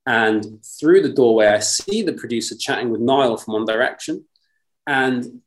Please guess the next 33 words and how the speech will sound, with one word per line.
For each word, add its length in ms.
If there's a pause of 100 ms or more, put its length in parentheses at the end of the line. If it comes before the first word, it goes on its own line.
(120)
in 160
that 180
moment, 480 (560)
I 100
wish 340
I 40
could 180
have 80
just, 220
like, 220
said, 240 (100)
"Hey, 160
I 120
see 200
him, 160
one 100
second, 340
let's 120
go 100
say 200
hi," 300 (340)
and 100
said 220
hello. 500 (960)
But 420 (360)
I 60
didn't 260
have 160
the 60
balls. 580 (140)
And 200
then 520
when 500